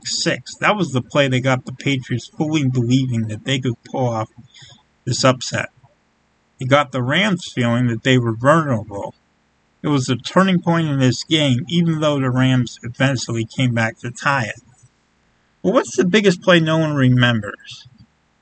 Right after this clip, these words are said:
That would be on that final drive whenever Redmond made that catch on the final drive and managed to touch the sideline with the ball.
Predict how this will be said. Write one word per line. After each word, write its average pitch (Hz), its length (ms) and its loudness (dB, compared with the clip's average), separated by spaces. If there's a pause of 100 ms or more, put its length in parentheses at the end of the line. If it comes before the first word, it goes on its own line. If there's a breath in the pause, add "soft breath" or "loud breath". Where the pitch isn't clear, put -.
(200)
That 220 140 4
would 247 140 6
be 208 160 0
on 170 160 6
that 139 260 2
final 160 340 2
drive 127 460 4
whenever 120 680 0
Redmond 143 720 2 (120)
made 165 300 0
that 180 260 2
catch 160 380 0
on 135 120 0
the 120 120 2
final 139 380 0
drive 131 380 2 (500 soft breath)
and 127 120 2
managed 175 460 4
to 160 120 -2
touch - 420 -2
the 135 140 -6
sideline 139 680 0
with 127 220 -2
the 127 80 -4
ball. 123 440 0